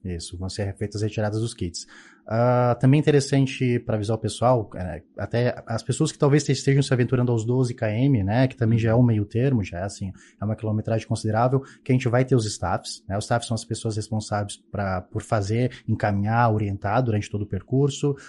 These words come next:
A cada, pelo menos três quilômetros, vão ter os pontos de água, de hidratação, então o pessoal não precisa ficar preocupado que a gente pensou com bastante carinho a prova. Pra quem vai vir de carro, tem, a gente soube que tem bastante gente hospedada aqui nos hotéis aqui da cidade, já tão bem cheios, né?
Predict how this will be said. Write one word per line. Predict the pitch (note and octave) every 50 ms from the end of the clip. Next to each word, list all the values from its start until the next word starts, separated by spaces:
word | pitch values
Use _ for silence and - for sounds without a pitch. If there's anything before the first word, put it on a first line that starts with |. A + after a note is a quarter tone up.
| - _ -
A | A#2+ A#2+
cada, | - - B2+ C3 C3 C3+ C3 C3 B2+ B2 -
pelo | - - - D3 D3 C#3
menos | C3 D3 D#3+ F3 F3 D#3
três | - C#3+ D3+ D3 -
quilômetros, | - C#3+ C#3 C#3 C#3 C3 C3 C3 A#2
vão | A#2 C3 D3 C3+
ter | - C3+ C3
os | B2 A#2+ -
pontos | - - A2+ A#2 - G#2 F#2+
de | F#2+ F#2+
água, | F#2+ G2 G#2+ A#2 A2+ A2+ G2+
de | G2+
hidratação, | F#2+ F#2 F2 - F2 E2+ - - F#2 G2 A2+ C3 C#3+ - - - - _ - A#2
então | A2 - B2 B2+
o | C3 B2+
pessoal | C3 C3 B2 - - B2+ B2
não | B2+ C3 B2+
precisa | B2+ - - B2+
ficar | - - B2 -
preocupado | - A#2+ - - - A2+ A2 A2 A#2+ B2+ B2
que | B2+
a | A#2+
gente | G#2+ A#2 A#2 - -
pensou | - B2 A2 - A#2+ A#2
com |
bastante | A2+ A2 - - A#2+ B2 B2+ -
carinho | - A2 G#2+ G2+ G2+
a | F#2+
prova. | - - F2+ F#2 G2 A2+ A#2 C3 C3 C3 - - - - - _ _ -
Pra | C#3+ D3 C#3+
quem | - - - D#3+ E3+ E3 D#3 C3 A2
vai | B2 B2+ A#2
vir | A2+ C3 A#2 A2
de | G#2 -
carro, | - - A#2+ C3 C3 A2 G#2+
tem, | - - -
a | A#2+
gente | B2+ B2+ -
soube | - D3 D3 C3+ C3
que | - -
tem | - C3 A#2+
bastante | A#2 A2+ - - - D3 D#3 B2+
gente | C3+ B2+ C3 A#2
hospedada | - - A2+ G2+ G#2 G#2+ A#2+
aqui | A#2 - A2
nos | G2 F#2+
hotéis | F#2 - F#2+ F#2+ A#2 C3+ -
aqui | G#2 -
da | F#2 F2
cidade, | F2 - F#2 F2 E2+ F#2 A#2 A#2 G2+ F2+
já | F#2
tão | - - F#2
bem | F2+ F2 F#2 G#2
cheios, | - - - G2 G#2+ C3 C3 G#2+
né? | G2+ F#2+